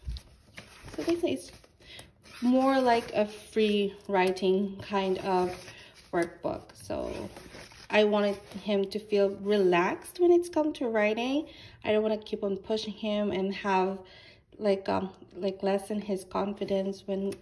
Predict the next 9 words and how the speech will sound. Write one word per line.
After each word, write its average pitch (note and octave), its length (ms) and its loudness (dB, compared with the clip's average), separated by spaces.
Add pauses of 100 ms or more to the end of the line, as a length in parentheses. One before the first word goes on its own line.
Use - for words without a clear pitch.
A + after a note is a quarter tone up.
(160)
he G#3 220 -2
wants F#3 540 -2
to, F#3 400 2 (720)
when A3+ 240 2
he A3+ 200 -2
writes. G3 500 0 (1080)
That's G3+ 240 -2
why G3 240 0
I G3+ 140 0